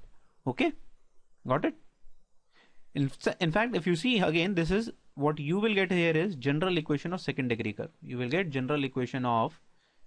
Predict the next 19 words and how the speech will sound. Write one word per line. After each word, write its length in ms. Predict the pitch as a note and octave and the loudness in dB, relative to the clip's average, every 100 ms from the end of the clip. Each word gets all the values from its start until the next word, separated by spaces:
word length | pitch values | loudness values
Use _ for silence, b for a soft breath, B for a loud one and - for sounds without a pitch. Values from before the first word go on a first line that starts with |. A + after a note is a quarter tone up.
| - | -20
second 640 | - - E3 D#3+ F#3 F#3 - _ _ - A#2+ | -18 -4 -2 0 -2 -2 -10 _ _ -14 -2
degree 320 | C3+ C3 B2+ | 0 0 0
curve. 260 | - B2 D#3 - _ - _ | 2 0 0 -10 _ -20 _
So 80 | D#3+ | -2
do 120 | D#3 | 2
not 240 | G#3 A#3 C#3 | 2 0 0
worry 200 | C#3+ F3 | 2 2
about 400 | D#3+ D#3 D#3 D#3 | 2 2 2 -2
this 280 | F#3 - - - _ - - _ - | -2 -4 -18 -20 _ -20 -20 _ -6
degree 280 | C#3 C3 C#3 | -2 2 0
curve. 220 | B2 A2 - - - _ _ - - _ _ _ _ | 0 -6 -8 -20 -20 _ _ -20 -20 _ _ _ _
So 80 | - | -4
don't 260 | D3+ G3 F3+ | 0 0 2
worry 200 | D#3 D#3+ | 4 4
about 320 | C3 A2 G#2+ | 4 2 0
this 220 | - - - - | -12 -16 -18 -2
at 200 | C#3 - | 0 2
all. 180 | B2+ A2+ - - _ | 0 0 -10 -20 _
Okay? 240 | D#3 G#3+ | -2 -2